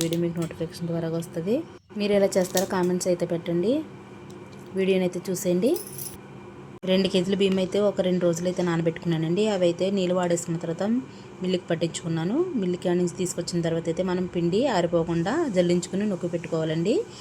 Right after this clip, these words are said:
రెండు కేజీల బియ్యానికి ఒక కేజీ బెల్లం అయితే సరిపోద్ది. అలాగే యాలకుల పొడి చేసుకోవాలండి. నువ్వుపప్పు అయితే మన ఇష్టం, మనం ఎంతైనా వేసుకోవచ్చు. ముందుగా స్టవ్ ఆన్ చేసుకుని ఒక గిన్నె అయితే పెట్టుకున్నాను. ముందుగా అయితే మనము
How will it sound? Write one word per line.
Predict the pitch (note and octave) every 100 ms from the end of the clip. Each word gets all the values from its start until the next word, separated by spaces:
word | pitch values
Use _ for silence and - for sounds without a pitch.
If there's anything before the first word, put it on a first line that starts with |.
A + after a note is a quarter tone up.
| - - -
రెండు | F#3 F#3
కేజీల | G#3 G#3 G3+
బియ్యానికి | F#3+ F#3 F3+ G#3+ G#3+
ఒక | F#3 F3
కేజీ | F3 E3 F3+
బెల్లం | F3 F3
అయితే | E3+ F3
సరిపోద్ది. | E3+ D#3+ E3+ D#3+ G3+ F#4 - - - - -
అలాగే | E3+ F#3
యాలకుల | F3 E3+ F#3 F3+
పొడి | E3+ F3
చేసుకోవాలండి. | E3 - D#3+ D#3+ E3 F3 C4+ E4+ - - - - - - - - -
నువ్వుపప్పు | G3 F3+ F3+ F3+
అయితే | F3 F3
మన | F3
ఇష్టం, | F3 G3+ F#3+
మనం | F#3 E3+
ఎంతైనా | E3+ E3+ E3+
వేసుకోవచ్చు. | E3 - D#3 D#3 - A3+ A3+
ముందుగా | F3+ E3+ E3+
స్టవ్ | F3 E3 E3
ఆన్ | E3
చేసుకుని | E3 F3+
ఒక | D#3+
గిన్నె | D#3 D#3
అయితే | D#3+ D#3+
పెట్టుకున్నాను. | - D#3+ D#3 E3+ C#4+ D#4+
ముందుగా | F#3+ F3 E3+
అయితే | E3+ E3+
మనము | E3+ G3+